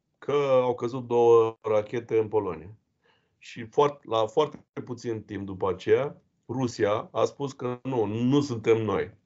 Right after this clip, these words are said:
Din momentul ăla, practic, știrea nu mai putea fi confirmată. De ce? Pentru că confirmarea ei era în sine un act politic, o interpretare. Dacă ei spuneau, "Nu e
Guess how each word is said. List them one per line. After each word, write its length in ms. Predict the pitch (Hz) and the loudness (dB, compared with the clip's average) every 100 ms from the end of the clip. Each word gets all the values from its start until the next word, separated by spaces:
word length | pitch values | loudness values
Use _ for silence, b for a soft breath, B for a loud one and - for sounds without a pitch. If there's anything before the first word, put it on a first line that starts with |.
| _ _ b b b - | _ _ b b b -6
Din 140 | 131 | 0
momentul 460 | 135 151 151 143 123 | 4 4 4 4 6
ăla, 400 | 104 110 120 _ _ | 6 4 0 _ _
practic, 440 | - 131 139 - 135 | -4 0 0 -4 -14
știrea 380 | - 156 143 139 | -12 -4 -2 0
nu 80 | |
mai 180 | 139 135 | -2 -4
putea 300 | 131 131 127 | -6 -2 -2
fi 160 | 127 123 | -2 -8
confirmată. 760 | - 117 117 120 113 90 87 - _ _ _ _ _ _ _ _ b b | -4 -4 -2 -2 -2 -4 -10 -20 _ _ _ _ _ _ _ _ b b
De 220 | 147 120 | -2 -2
ce? 420 | 117 120 101 90 - _ _ | 0 2 2 0 -12 _ _
Pentru 340 | 120 127 131 | -2 -2 -4
că 540 | 123 - 127 120 110 - _ b b _ | -8 -6 2 4 4 2 _ b b _
confirmarea 960 | 117 120 117 120 113 - - 139 139 127 | -2 0 0 -2 -2 -4 0 4 4 4
ei 500 | 117 120 135 170 _ - | 2 -2 -2 -6 _ -6
era 360 | 123 123 135 | 0 2 4
în 60 | 135 | 0
sine 420 | - 135 127 123 | -4 -6 -2 -2
un 160 | 127 123 | -2 -2
act 240 | 123 - | -2 -4
politic, 540 | - 117 113 90 - _ | -4 -4 -4 -10 -18 _
o 120 | 107 110 107 - | 0 0 -4 -10
interpretare. 840 | 110 107 92 104 104 107 73 - - _ _ _ _ _ _ | -2 0 2 0 0 -2 -2 -8 -18 _ _ _ _ _ _
Dacă 320 | 107 135 135 | 2 2 0
ei 160 | 139 143 | -4 -4
spuneau, 600 | - 120 123 117 95 - | -8 -6 -2 -2 -4 -8
"Nu 220 | 107 117 | -12 -10
e 120 | 131 | -8